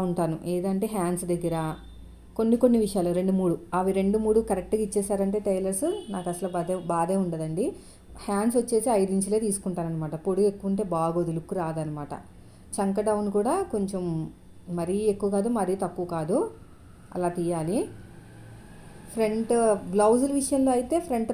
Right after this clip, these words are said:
పార్ట్ తక్కువ తీసేస్తారనమాట. అంటే, మ్, బ్యాక్ పార్ట్తో సమానంగా తీసేస్తే చెస్ట్ అనేది లూజ్ అయిపోతుంది,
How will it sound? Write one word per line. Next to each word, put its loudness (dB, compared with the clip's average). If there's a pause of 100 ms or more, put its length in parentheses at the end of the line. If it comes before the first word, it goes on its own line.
పార్ట్ 2 (140)
తక్కువ -2
తీసేస్తారనమాట. -2 (460)
అంటే, -2 (800)
మ్, -6 (140)
బ్యాక్ 2
పార్ట్తో 2
సమానంగా 0
తీసేస్తే 2 (120)
చెస్ట్ -2
అనేది -2
లూజ్ 2
అయిపోతుంది, -6